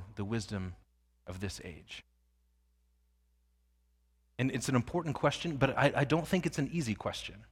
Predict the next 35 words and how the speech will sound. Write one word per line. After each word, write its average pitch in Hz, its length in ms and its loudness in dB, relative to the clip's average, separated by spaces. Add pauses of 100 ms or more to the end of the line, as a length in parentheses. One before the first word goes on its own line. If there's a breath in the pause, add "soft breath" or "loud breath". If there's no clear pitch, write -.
(1000)
Because 151 220 6
the 147 140 4
easy 170 180 6
thing 139 180 2
and, 127 240 6
and 131 140 6
the 127 60 6
right 165 300 4
church - 400 6
answer, 117 380 4
the 123 100 6
Sunday 202 280 6
school 131 240 4
answer, 117 240 4
is 110 100 2
to 123 80 -2
say, 123 200 4
"Oh, 208 160 6
yes, 208 340 2 (260 loud breath)
yes, 170 200 2
we'll, 147 220 6
we'll, 147 300 6
we'll 151 160 8
pattern 180 360 4
our 151 120 6
lives 139 320 4
after 131 340 4
the 123 120 2
wisdom 117 300 2
of 98 100 0
God." 98 280 -2 (1200)
The 170 100 10
reality, 180 580 10
however, 127 440 8
is, 135 220 6